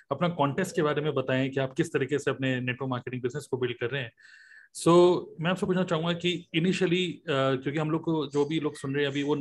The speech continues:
कई सारे ऐसे लोग होंगे जो network marketing के बारे में, उन्होंने अभी just recently ज्वाइन किया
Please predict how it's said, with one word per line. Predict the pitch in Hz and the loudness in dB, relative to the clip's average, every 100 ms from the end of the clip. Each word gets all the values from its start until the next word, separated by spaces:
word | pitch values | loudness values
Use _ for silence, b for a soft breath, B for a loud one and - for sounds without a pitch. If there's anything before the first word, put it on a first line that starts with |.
| - - | -2 0
कई | 165 | 2
सारे | 170 156 | 2 2
ऐसे | 151 156 | 2 0
लोग | 147 | 0
होंगे | 143 143 | -2 -4
जो | 147 | -4
network | 139 131 151 | -4 -2 -2
marketing | 143 135 135 147 143 - B B B - | -2 -2 -4 -6 -8 -12 B B B -2
के | 170 | 2
बारे | 156 160 | 4 2
में, | 175 175 170 - - | 2 2 0 -6 -20
उन्होंने | - 185 185 | -10 -2 2
अभी | 196 185 | 4 4
just | 170 190 - | 2 2 2
recently | 170 175 170 185 | 0 0 0 0
ज्वाइन | 160 156 160 | 0 -2 -2
किया | 147 | -4